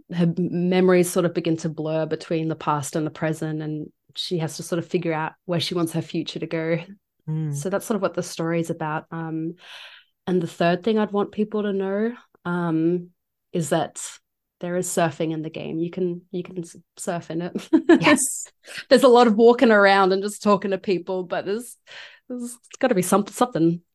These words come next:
Speaker 2: Of
Speaker 1: something a bit
Speaker 2: course.
Speaker 1: more fun as
Speaker 2: <laughs>
Speaker 1: well, something a bit more interesting. So, yeah. <laughs>
Speaker 2: Uh, and you touched on something that I think is really cool and that I was gonna mention is with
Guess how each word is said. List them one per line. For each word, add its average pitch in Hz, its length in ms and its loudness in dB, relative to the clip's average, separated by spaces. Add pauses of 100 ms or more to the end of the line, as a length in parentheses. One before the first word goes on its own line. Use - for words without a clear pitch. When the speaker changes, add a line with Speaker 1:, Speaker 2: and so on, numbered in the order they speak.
(180)
Speaker 2:
Of 139 120 0
Speaker 1:
something 185 200 6
a - 40 6
bit 190 60 4
Speaker 2:
course. 190 120 4
Speaker 1:
more 175 120 4
fun 196 320 6
as 214 120 4
Speaker 2:
<laughs> - 40 0
Speaker 1:
well, 208 400 2
something 233 220 -8
a 180 40 -2
bit 220 120 4
more 202 120 6
interesting. 220 440 0
So, - 180 -8
yeah. - 200 -8 (140)
<laughs> 240 360 2 (1500)
Speaker 2:
Uh, 180 380 4
and 196 160 6
you 208 80 4
touched - 360 0
on 392 120 4
something 190 420 -2
that 123 320 0
I 151 240 -6
think 147 380 -4
is 147 180 -2
really 143 240 0
cool 160 240 0
and 127 160 2
that 120 300 0
I 139 180 0
was 139 220 -2
gonna 123 440 -2 (360)
mention 127 880 -2
is 131 480 -6 (400)
with 190 320 2